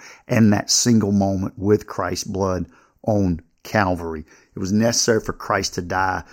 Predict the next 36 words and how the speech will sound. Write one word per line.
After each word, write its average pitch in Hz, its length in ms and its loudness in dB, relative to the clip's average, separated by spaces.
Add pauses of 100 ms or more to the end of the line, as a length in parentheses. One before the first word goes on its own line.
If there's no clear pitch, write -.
(280)
to - 80 -4
pay 131 340 2
for 104 400 4
our 85 260 -6
sins, 90 760 -2 (280)
and 104 160 0
then 107 140 2
it 98 100 -2
is 92 160 -6
necessary 107 640 2
for 104 220 -2
us, 110 300 2 (180)
whether 101 240 2
we 107 120 2
were 101 140 0
living 104 320 2
in 92 100 0
the 90 80 -4
times 95 340 -4
of 80 120 -12
Genesis 107 500 0 (260)
or 101 140 0
living 104 360 0
in 85 140 -4
current 117 380 0
times, 92 320 -6 (360)
it 104 60 2
was 98 140 -2
necessary 98 640 -2
for - 300 -14
us 104 260 4 (260)
to 104 80 0
have 101 140 2
an - 120 -4 (120)
actionable 107 600 -2
faith 98 440 -4